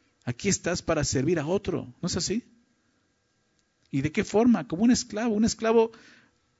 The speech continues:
un esclavo no tiene opinión, ¿estás de acuerdo? Un esclavo no decía,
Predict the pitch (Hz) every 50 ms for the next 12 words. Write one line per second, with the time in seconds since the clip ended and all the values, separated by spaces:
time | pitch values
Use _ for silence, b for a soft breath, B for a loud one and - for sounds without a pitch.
0 | _ - 220 262 254 - - 233 226 226 226 226 - 226 220 220 - 220 196 180
1 | 185 220 240 202 - - 196 202 185 - 190 214 269 - - _ _ _ _ _
2 | _ _ _ _ _ _ _ _ _ _ _ _ _ _ _ _ _ _ _ _
3 | - - 202 233 196 - 220 214 214 214 220 226 214 208 185 - 214 202